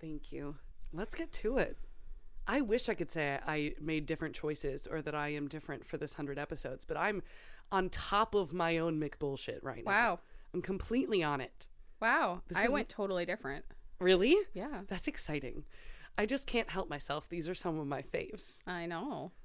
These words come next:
Speaker 1: Um,
Speaker 2: So, mountain, plane crash?
Speaker 1: Actually, no.
Speaker 2: Trapped?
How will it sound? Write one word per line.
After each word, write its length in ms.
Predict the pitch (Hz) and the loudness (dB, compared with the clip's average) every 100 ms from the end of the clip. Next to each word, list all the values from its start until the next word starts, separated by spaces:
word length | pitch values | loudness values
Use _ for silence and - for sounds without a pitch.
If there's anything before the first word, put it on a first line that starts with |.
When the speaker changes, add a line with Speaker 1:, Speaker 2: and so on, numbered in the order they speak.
| - | -6
Speaker 1:
Um, 300 | 180 175 156 | 0 2 4
Speaker 2:
So, 260 | 147 175 165 - - | 4 2 0 -6 -10
mountain, 520 | 175 175 175 226 269 269 - | 0 2 2 2 -2 -4 -16
plane 240 | - 220 220 | -2 0 2
crash? 380 | 277 320 339 - - | 4 2 0 -10 -8
Speaker 1:
Actually, 380 | 165 - - 214 | -8 -8 -2 -2
no. 240 | 180 143 156 | 0 -2 2
Speaker 2:
Trapped? 460 | 208 226 - - | 8 8 6 -8